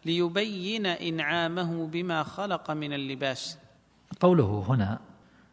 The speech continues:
Speaker 2: قرئ بالرفع، هذه قراءة الجمهور على الابتداء، "ولباس التقوى"، وخبره الجملة "ذلك خير"، وقرئ بالنصب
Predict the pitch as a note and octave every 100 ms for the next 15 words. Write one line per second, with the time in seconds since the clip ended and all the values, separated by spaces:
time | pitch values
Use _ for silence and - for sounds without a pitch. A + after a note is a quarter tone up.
0 | _ D#3+ C#3 B2+ A2+ G#2+ B2 - G2+ -
1 | - - _ _ _ - F#3+ F3+ C3+ B2+
2 | A2 - F#2 F#2 F2 G2 D#2+ - - _
3 | _ _ _ _ - A#2 C#3 A#2 G2 -
4 | F#2 F2 - - B2+ A2+ G#2+ A#2 C3+ A2+
5 | - C#3+ - - - - - - - -
6 | F#2 E2 - _ _ _ _ _ _ D3
7 | A#2 C#3+ A#2 A2 A2 C3 - - - -
8 | _ _ _ - A2 A2 E2+ D#2+ - -
9 | - A#2 A2+ A#2 B2 - - _ _ _
10 | _ _ _ _ _ - - F2 D#2 -
11 | - _ _ _ _ _ _ _ - B2+
12 | - G3+ F3 A#2+ A2 G#2+ G#2+